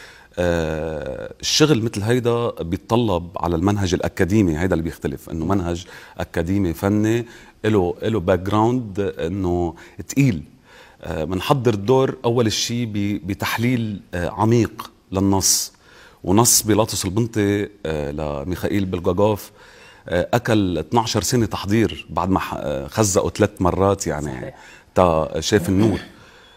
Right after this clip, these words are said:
Speaker 1: وهي كرواية، ورجع د-، بروفيسور طلال درجاني، آه، أكلت معه خمس سنين تا، آه، عمل الرواية مسرحية. يعني تصور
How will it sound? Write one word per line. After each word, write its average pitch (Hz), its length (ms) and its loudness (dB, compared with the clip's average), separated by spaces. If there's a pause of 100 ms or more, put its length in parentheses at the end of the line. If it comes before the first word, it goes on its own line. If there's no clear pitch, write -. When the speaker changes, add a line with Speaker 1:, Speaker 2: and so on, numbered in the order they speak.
(140)
Speaker 1:
وهي 87 840 -2
كرواية، 104 680 2
ورجع 107 360 -2
د-، 80 580 -4
بروفيسور 95 360 -6
طلال 98 320 -2
درجاني، 117 600 -2 (360)
آه، 85 200 -4
أكلت 107 320 -2
معه 110 180 0
خمس 123 380 -2
سنين 139 540 2 (480)
تا، 107 80 4
آه، 87 480 2
عمل 117 320 2
الرواية 110 500 2
مسرحية. 107 680 -2 (380)
يعني 95 440 0
تصور 120 840 2